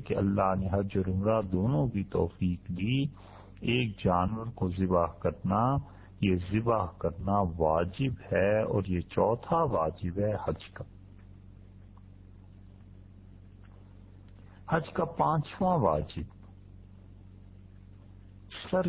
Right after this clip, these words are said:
کے بال منڈانا اور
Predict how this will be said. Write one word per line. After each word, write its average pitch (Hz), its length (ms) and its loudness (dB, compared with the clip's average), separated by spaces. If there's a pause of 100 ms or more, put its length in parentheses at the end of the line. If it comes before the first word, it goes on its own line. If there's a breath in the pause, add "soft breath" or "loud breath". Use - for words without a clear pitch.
(100)
کے 165 100 2 (120)
بال 92 300 4
منڈانا 80 560 0 (2000)
اور 156 100 6